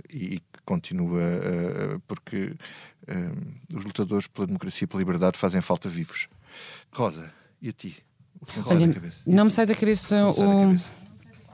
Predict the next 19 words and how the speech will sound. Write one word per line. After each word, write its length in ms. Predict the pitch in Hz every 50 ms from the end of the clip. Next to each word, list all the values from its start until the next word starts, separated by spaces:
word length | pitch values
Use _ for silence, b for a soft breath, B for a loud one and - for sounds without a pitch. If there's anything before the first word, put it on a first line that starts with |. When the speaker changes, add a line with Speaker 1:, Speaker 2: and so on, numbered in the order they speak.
| - - - _ _ - -
Speaker 2:
os 140 | - 196 165
sinistros 520 | - 208 208 208 220 226 - - - 185 190
relatos 640 | 190 - 196 190 190 180 165 147 - - - -
que 140 | - - 175
nos 180 | 180 175 165
chegam 500 | - - - 170 165 160 147 156 156 156
do 160 | 147 135 156 151
Brasil 540 | 147 156 147 135 135 139 139 139 160 185 - B B B B B B B B B B B B B
sobre 580 | B - - - - 185 185 185 175 180 185 185 190 180 185 180 165 -
a 240 | - 160 156 151 151
situação, 880 | 143 - 160 151 - 156 147 - - 160 151 156 160 165 165 160 160 156 147 -
o 260 | - 135 143 147 151
descontrole 720 | 143 - - - - 185 170 165 - 165 175 175 175 165
da 100 | 151 156
situação 580 | 151 - - 147 - 147 147 143 - 160 151 151
pandémica 600 | 143 151 143 143 139 143 139 139 139 135 - 147
da 300 | 135 147 139 139 139 139
covid 460 | 143 - 156 143 151 151 139 - 147 143
dezanove. 440 | - - 165 156 147 135 127 123 -